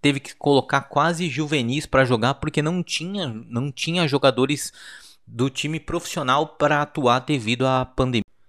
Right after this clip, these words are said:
E a pandemia mudou tudo. Mudou tudo por quê? Porque primeiro a gente vai falar de calendário.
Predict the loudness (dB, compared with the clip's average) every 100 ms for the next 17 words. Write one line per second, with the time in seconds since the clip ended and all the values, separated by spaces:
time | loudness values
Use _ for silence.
0 | _ _ _ _ _ _ _ _ _ _
1 | _ 2 2 4 6 6 6 6 6 4
2 | -2 0 2 4 2 0 -4 -4 -12 -16
3 | _ _ -2 4 4 4 -2 -2 0 0
4 | 0 2 2 2 0 -2 -4 2 4 6
5 | 6 4 0 -2 2 4 4 0 -2 -4
6 | -4 -2 -4 -4 -6 -8 -8 -8 -8 -10
7 | -16